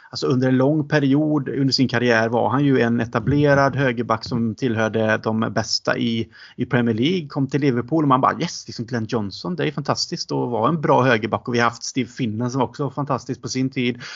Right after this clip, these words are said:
men Trent är ju på så många andra nivåer av vad en högerback har varit och fortsatt är idag. Och han är ju från början en central mittfältare.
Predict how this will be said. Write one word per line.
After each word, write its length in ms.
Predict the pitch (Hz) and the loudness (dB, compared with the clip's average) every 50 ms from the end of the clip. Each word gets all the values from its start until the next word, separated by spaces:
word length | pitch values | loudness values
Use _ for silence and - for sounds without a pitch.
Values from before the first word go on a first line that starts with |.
| - - - - - | -16 -18 -18 -20 -2
men 300 | - 135 143 127 123 131 - - - _ - - | 2 4 4 6 4 2 0 -4 -16 _ -8 -2
Trent 320 | - 120 113 139 151 143 - | -2 0 0 0 -2 0 2
är 60 | 143 | 2
ju 100 | 131 120 | 2 2
på 180 | 120 120 135 110 | -2 -6 -12 -10
så 480 | - - - - - - - - 156 151 | -10 -10 -10 -10 -10 -8 -6 -4 -2 -2
många 640 | 139 135 143 160 180 185 175 160 147 139 135 135 147 | -2 -2 0 0 2 2 2 2 2 2 2 2 4
andra 500 | - 160 151 147 139 135 127 131 131 131 | 2 2 2 2 0 0 0 0 0 2
nivåer 720 | 131 135 127 135 147 139 123 113 117 127 147 160 165 160 156 | 2 2 2 2 0 0 0 -2 0 2 4 4 4 4 4
av 320 | 139 143 139 127 117 113 | 4 4 4 4 2 0
vad 180 | 120 123 123 123 | 2 2 2 2
en 100 | 117 113 | 2 2
högerback 600 | 143 147 127 117 110 117 110 104 120 113 123 _ _ _ - - | 2 2 2 2 0 -2 0 0 0 -2 -2 _ _ _ -18 -12
har 300 | - - 135 135 147 156 | -4 0 2 4 4 2
varit 380 | 147 156 143 127 117 117 120 139 | 4 4 4 4 4 2 -4 -6
och 80 | 131 | -8
fortsatt 420 | - 143 139 - - - 175 180 - | -8 -12 -12 -10 -6 -6 -6 -6 -2
är 340 | - 139 120 113 113 110 - | -2 0 0 0 -2 -4 -6
idag. 500 | 127 117 107 165 175 160 127 113 107 110 - - - _ | -8 -6 -2 0 2 2 2 2 0 -6 -16 -18 -20 _
Och 140 | - 170 120 | -6 0 2
han 160 | 139 143 139 | 2 2 2
är 140 | 123 110 110 | 2 0 0
ju 220 | 131 160 175 170 | 0 0 0 0
från 160 | 170 - 180 165 | -2 -4 -4 -2
början 360 | 175 165 139 123 120 117 117 | 0 0 0 2 0 0 0
en 160 | 117 113 113 | -2 -4 -4
central 440 | - - 113 - - 123 107 107 110 | -8 -10 -12 -8 -6 -4 -4 -2 -2
mittfältare. 800 | 117 113 117 - _ 113 110 107 - _ - 127 131 165 165 147 | -4 -6 -6 -6 _ -4 -4 -4 -6 _ -4 -2 0 0 -2 -2